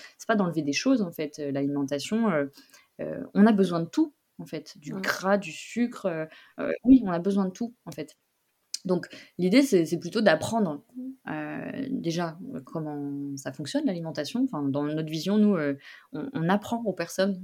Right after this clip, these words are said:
Speaker 1: euh, globalement, bah, qu'est-ce que c'est des liquides, des protéines, des glucides, des lipides, euh, voilà, où est-ce qu'on les retrouve, euh, pour pouvoir après, en fait, euh, composer avec tout ça, euh, sans enlever.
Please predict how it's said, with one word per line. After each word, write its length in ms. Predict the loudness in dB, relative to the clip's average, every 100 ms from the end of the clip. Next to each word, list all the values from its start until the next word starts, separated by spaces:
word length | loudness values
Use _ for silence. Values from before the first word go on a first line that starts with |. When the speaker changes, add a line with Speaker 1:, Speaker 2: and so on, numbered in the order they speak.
| -12 -18 -20 _ _ -18 -18 -12 -10
Speaker 1:
euh, 200 | -8 -8
globalement, 560 | -6 -2 -2 -2 0
bah, 360 | 0 -2 -4 -8
qu'est-ce 180 | -10 -12
que 80 | -10
c'est 140 | -6
des 100 | -4
liquides, 480 | -6 -8 -10 -10 -6
des 240 | -4 -4 -6
protéines, 540 | -8 -6 0 2 2
des 80 | 0
glucides, 460 | -4 -10 -4 -4 -2
des 80 |
lipides, 480 | -8 -10 -4 -4 -4 -8 -20 _ -8
euh, 320 | -4 -4 -6 -8 -8 -8 -6 -6 -6 -4
voilà, 240 | 0 2
où 120 | 2
est-ce 120 | 0 0
qu'on 80 | -2
les 80 |
retrouve, 560 | -2 -2 2 8 8 8 2 -18 _ _ _ -2
euh, 80 | 4
pour 200 | 4 4
pouvoir 340 | 4 4 4
après, 380 | 2 0 4 4
en 120 | 4
fait, 280 | 0 -6 -2
euh, 240 | -4 -4 0
composer 600 | 6 6 8 6 4 0 _ _ _ _
avec 220 | 2 2
tout 120 | 0
ça, 280 | -4 -4 -4 _ _ _ _ _
euh, 520 | -2 -2 -2 -4 -6 -10 -16 _
sans 280 | 6 10 10
enlever. 320 | 8 0 -8